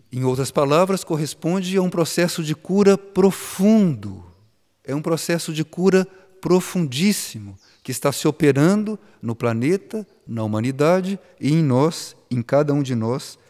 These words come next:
individualmente. Então, nós podíamos agora trabalhar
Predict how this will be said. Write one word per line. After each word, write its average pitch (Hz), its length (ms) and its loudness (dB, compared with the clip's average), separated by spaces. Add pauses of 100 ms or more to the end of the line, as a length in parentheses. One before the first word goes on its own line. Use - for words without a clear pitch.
(280)
individualmente. 139 1120 -4 (2250)
Então, 151 280 -4
nós 190 140 0
podíamos 151 440 -2
agora 120 640 -2 (180)
trabalhar 143 680 -2